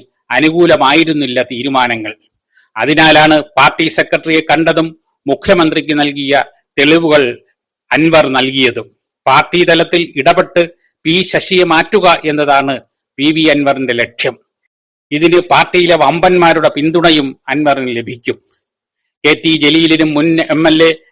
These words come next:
കാരാട്ടർ സാക്കിനും മുകളിലുള്ള സി പി എം നേതാക്കളും എം എൽ എമാരും ഇവർക്ക് പിന്നിലുണ്ട്. അതിനാൽ എം വി ഗോവിന്ദൻ ഇതിൽ ഇടപെടും. അത് പിണറായിക്ക് ഇഷ്ടമായില്ലെങ്കിൽ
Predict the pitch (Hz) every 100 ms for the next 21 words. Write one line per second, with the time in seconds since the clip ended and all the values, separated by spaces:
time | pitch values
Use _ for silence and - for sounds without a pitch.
0 | _ 139 170 170 175 170 - 170 - 175
1 | 170 165 180 196 180 131 107 - _ _
2 | - 147 151 170 160 156 147 151 170 165
3 | 165 151 156 135 151 170 180 170 151 131
4 | 113 - _ _ 120 139 151 143 117 123
5 | 127 113 117 120 - 131 147 170 165 156
6 | 147 - 143 175 190 180 160 156 156 156
7 | 131 123 _ 143 151 147 - 127 139 143
8 | 127 123 - _ _ _ - 139 143 147
9 | 151 160 165 170 160 170 160 127 117 196
10 | 156 151 175 165 170 165